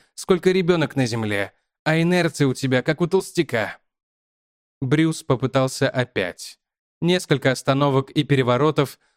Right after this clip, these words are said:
показали ему, что имел в виду Спиди. Его груз был легче пуха, но если при поворотах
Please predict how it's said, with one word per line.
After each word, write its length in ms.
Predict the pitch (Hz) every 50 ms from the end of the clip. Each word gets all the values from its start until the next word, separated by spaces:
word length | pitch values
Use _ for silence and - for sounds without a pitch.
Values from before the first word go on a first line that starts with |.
| _ _
показали 520 | - 190 - 190 185 170 151 175 170 165 156
ему, 180 | 143 139 139
что 280 | 131 - - - 165 139
имел 260 | 151 156 143 139 131
в 40 | 127
виду 180 | 135 127 131 131
Спиди. 540 | - - - 110 104 87 87 92 82 82 - _ _ _ _ _ _ _ _ _ _ _ _ -
Его 340 | 147 139 160 165 147 156
груз 320 | 151 143 170 175 175 160 147
был 180 | 135 147 151
легче 380 | 147 151 151 151 - - - 160
пуха, 540 | - - - 190 180 165 - - 127 110 - _ _ _ _ _ _ -
но 100 | 151 165
если 260 | 165 156 - - 147
при 160 | 135 143 147
поворотах 680 | 135 - 139 131 143 139 143 143 123 147 135 - -